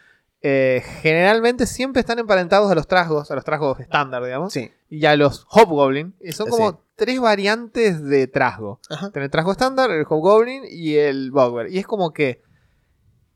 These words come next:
Speaker 1: los hobgoblin están tirados para el lado de la organización y el planeamiento y son los
Speaker 2: Claro.
Speaker 1: que son guerreros,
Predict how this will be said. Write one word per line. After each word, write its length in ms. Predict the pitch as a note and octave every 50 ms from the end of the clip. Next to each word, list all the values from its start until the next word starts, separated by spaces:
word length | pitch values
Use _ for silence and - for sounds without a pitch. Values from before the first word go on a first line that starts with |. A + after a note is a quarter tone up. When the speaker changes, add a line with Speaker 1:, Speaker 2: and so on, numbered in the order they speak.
| _ -
Speaker 1:
los 260 | D3+ D3 D3+ D3 C#3+
hobgoblin 640 | - - F#3+ G3+ G3+ G#3 A3+ B3 A#3+ A#3+ A#3 A#3 G#3+
están 480 | G3 F3+ - - F#3+ F#3+ F#3+ F#3+ F3+ _ _ _ _ _ _ _ _
tirados 300 | - D#3+ E3 F3 F3+ E3+
para 180 | D3+ E3+ D#3 D3+
el 80 | D3+
lado 320 | D#3+ E3+ E3+ F3 E3+ D#3+ D#3
de 280 | D#3 E3 E3 F3 F3
la 180 | E3 D#3+ D3+ D3
organización 1120 | C#3+ C#3+ C#3 C3+ C#3 C3+ - - C#3 B2+ - - E3 E3+ F3 F3+ F#3+ G3 G3+ G3+ G3 _ _
y 140 | - E3 C#3+
el 140 | C#3 C3+
planeamiento 800 | C#3+ D3 C#3 C3+ C3+ C3+ C3+ C#3+ E3+ F#3+ G3 F#3+ F3 D#3+ D#3 D#3
y 60 | C#3+ C3+
son 180 | - E3+ E3 E3
los 80 | C#3 C3
Speaker 2:
Claro. 60 | B2
Speaker 1:
que 100 | - C3+
son 360 | - - D#3+ D#3 D#3+ D#3 D#3
guerreros, 760 | D3 C#3+ C#3 C3+ C3+ C#3+ D#3+ E3 D#3+ E3 D#3 D3+ D3+ D3+ -